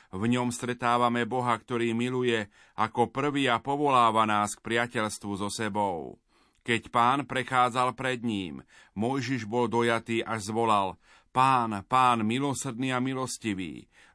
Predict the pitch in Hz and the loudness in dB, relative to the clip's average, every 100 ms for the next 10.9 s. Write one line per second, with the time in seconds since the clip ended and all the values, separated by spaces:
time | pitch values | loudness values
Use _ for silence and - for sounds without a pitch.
0 | - 123 123 - - 139 139 135 123 110 | -4 0 0 -2 -6 0 4 4 4 0
1 | 131 131 139 139 143 123 104 127 131 127 | 0 0 0 0 4 4 4 2 4 2
2 | 131 123 117 120 127 - 127 117 117 110 | 0 0 4 4 2 0 -2 0 -2 -4
3 | - 117 107 120 117 110 101 - _ - | -4 -2 2 0 0 -2 -6 -10 _ -20
4 | - _ 143 143 123 117 127 143 135 135 | -20 _ 0 2 2 0 -4 0 -2 0
5 | 143 131 120 123 127 135 131 131 131 127 | 0 0 0 -4 -4 -2 2 4 4 2
6 | - 127 113 110 - 110 113 110 135 147 | 0 -2 -2 -6 -6 -6 -4 -4 -2 -2
7 | 151 147 120 131 135 127 113 110 - 110 | 0 -2 -2 -2 0 2 2 2 -2 -4
8 | 104 107 113 - - - 123 127 151 - | -4 -4 -8 -16 -20 0 2 2 0 -4
9 | 151 160 - 127 110 120 131 120 131 131 | -6 -4 -2 -2 0 0 -2 -4 -4 -4
10 | - - 120 107 95 117 117 117 110 | -8 -6 -2 -2 -2 -4 -2 -4 -2